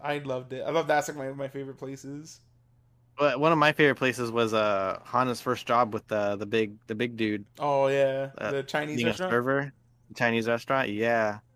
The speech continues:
Speaker 2: that, that area looked pretty cool to, like, live in. I, I would love to, like, go th-, like, visit a place like that.
Speaker 1: I love how claustrophobic it feels.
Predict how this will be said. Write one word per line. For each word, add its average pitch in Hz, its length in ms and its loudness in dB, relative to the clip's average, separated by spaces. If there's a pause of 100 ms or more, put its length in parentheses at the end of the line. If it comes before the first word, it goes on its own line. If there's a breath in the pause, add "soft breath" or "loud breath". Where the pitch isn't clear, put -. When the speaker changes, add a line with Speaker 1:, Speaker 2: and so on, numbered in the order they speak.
(480 soft breath)
Speaker 2:
that, 139 280 4
that 170 300 6
area 151 360 6
looked 123 200 0
pretty 123 260 -2
cool 117 280 -2
to, 113 140 -4
like, 104 200 -2
live 104 200 -6
in. 104 200 -10 (120)
I, 123 80 2
I 120 200 2
would 123 120 -2
love 110 240 -2
to, 104 120 -6
like, 95 380 -6 (120)
go 110 200 -2
th-, 104 140 -8
like, 104 180 -8
visit 107 300 -4
a - 40 -10
place 104 280 -6
like 98 160 -6
that. 98 260 -2 (260)
Speaker 1:
I 190 180 4
love 269 180 6
how 247 140 4
claustrophobic 175 1160 0
it - 160 -8
feels. 139 600 -8